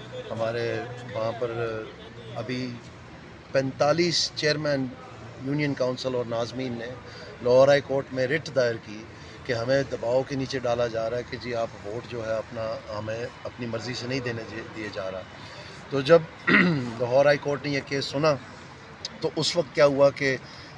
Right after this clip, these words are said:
उन्होंने ऑर्डर कर दिया कि किसी भी क्रिमिनल केस में अगर ये वांटेड नहीं है तो आप इनको अरेस्ट नहीं कर सकते,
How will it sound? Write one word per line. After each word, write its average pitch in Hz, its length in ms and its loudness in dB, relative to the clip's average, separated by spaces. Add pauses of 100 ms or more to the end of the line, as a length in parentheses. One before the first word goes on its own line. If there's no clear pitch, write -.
(180)
उन्होंने 139 260 2
ऑर्डर 139 320 2
कर 139 200 2
दिया 139 240 2
कि 143 200 -2
किसी 147 360 -2
भी 151 140 -2
क्रिमिनल 175 380 2
केस 151 320 0
में 147 60 4
अगर 135 160 0
ये 135 80 4
वांटेड 120 400 -2
नहीं 139 200 0
है 143 120 -2
तो 139 120 -4
आप 127 260 2
इनको 131 200 0
अरेस्ट 135 320 4
नहीं 139 100 2
कर 117 140 2
सकते, - 340 -6